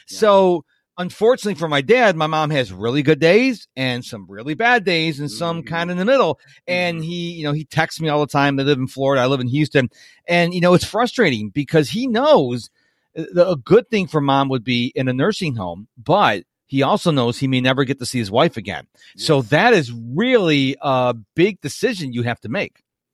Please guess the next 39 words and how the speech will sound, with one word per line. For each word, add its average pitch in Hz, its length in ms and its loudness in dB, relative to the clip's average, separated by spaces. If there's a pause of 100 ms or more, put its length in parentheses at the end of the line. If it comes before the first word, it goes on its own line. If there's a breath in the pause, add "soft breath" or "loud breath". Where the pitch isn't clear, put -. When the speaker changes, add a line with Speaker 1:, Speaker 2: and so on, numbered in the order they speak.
(180)
Speaker 1:
I'd 110 240 -8
agree. 123 500 0
I'd 95 200 0
agree. 120 260 2
Yeah. 139 260 2
And 113 220 -2
I'm 131 160 0
glad 175 280 0
he 185 120 -4
saw 147 360 2
that. 90 340 -6 (460 soft breath)
In 113 100 -6
our 139 140 4
case, 139 280 2
we 131 100 -2
didn't, 113 320 -2
we 131 180 0
didn't 135 180 2
have 123 140 0
a 107 40 -4
choice. 110 340 -4
He's 131 220 -4
able 139 280 2
to 139 120 -10
care 131 260 -6
for 135 120 -6
her 127 60 -2
at 95 120 -4
home, 117 340 -4
and 95 80 -4
I 123 60 -4
fully 127 320 -6
support 123 460 -6
that 90 120 -6
until 90 280 -10
this 101 180 -14
whole 95 180 -10
covid 101 320 -12
thing, 95 220 -8